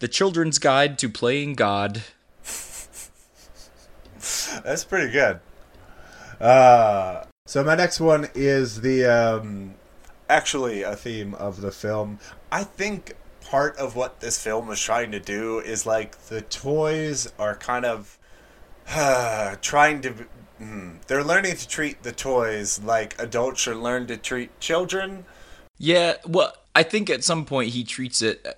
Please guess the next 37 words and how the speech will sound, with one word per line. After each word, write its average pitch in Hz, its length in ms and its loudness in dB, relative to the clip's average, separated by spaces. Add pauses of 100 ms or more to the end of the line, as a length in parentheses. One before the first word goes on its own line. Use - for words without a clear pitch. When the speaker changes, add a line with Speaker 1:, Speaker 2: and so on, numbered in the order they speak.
(120)
Speaker 1:
tr-, - 220 -6
well, 160 220 4
he 170 100 0
even 156 200 -6
talks 151 320 -2
about 110 480 2
how 113 640 2
he 117 140 -6
used 117 460 -6
to 131 80 -4
think 131 280 -4
it - 100 -2
was 113 180 -4
like 120 220 0
a 127 60 -2
baby, 117 420 -2
but 107 200 -4
then 110 120 -2
he 107 140 -4
realizes 110 640 -2
it's 107 180 -8
a 107 60 -4
gr-, 98 200 -10
he's 113 240 -8
a 110 40 -4
grown 110 380 -4
man 113 420 -2
and 101 240 -6
should 95 200 -8
not 104 240 -10
be 104 100 -10
treated 110 400 -10
that 110 200 -6
way 110 300 -8
or 107 140 -8
something. 104 180 -6
Speaker 2:
Right. 80 280 -2